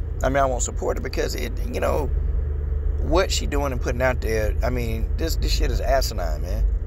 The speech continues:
It's asinine. You have a lot of, uh, uh, successful brothers who got their own doctor practices,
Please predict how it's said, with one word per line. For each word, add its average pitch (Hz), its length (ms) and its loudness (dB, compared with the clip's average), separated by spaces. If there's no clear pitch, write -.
It's 147 120 0
asinine. 117 600 2
You 170 120 6
have 147 100 4
a 131 60 0
lot 143 520 2
of, - 180 -6
uh, 123 280 -2
uh, 127 40 0
successful 123 460 0
brothers 117 360 2
who 127 60 0
got 117 380 -2
their 117 120 0
own 104 180 -4
doctor 113 340 0
practices, 135 600 0